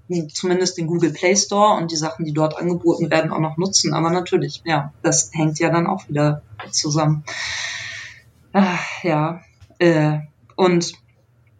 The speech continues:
hast du jetzt ein anderes Handy oder hast du es geschafft, da Alternativen dann zu finden?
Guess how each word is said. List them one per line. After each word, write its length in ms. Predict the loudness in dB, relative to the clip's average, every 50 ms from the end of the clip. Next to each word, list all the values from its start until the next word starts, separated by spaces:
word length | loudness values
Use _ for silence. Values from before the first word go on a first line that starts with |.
| _ _ _ _ _ -14 -8 -4
hast 280 | -2 0 0 2 2
du 40 | 4
jetzt 280 | 4 4 2 0 0 0
ein 280 | 0 0 -2 -4 -6 -4
anderes 440 | -4 -2 -2 -2 -2 -4 -4 0
Handy 320 | 0 2 4 4 2 2 0
oder 220 | 0 2 2 2
hast 240 | 2 0 -2 -4 -2
du 40 | -4
es 120 | -4 -4
geschafft, 420 | -4 -6 -2 0 -2 -2 -2 -4 -2
da 220 | 2 2 4 4 2
Alternativen 1040 | 2 2 0 0 0 0 0 0 0 -2 -2 -4 -2 2 2 2 4 4 2 4
dann 260 | 4 2 0 0 -2
zu 440 | -2 0 0 0 0 0 0 -2 -2
finden? 680 | -4 -10 -8 0 2 4 4 4 2 2 -2 -2 -2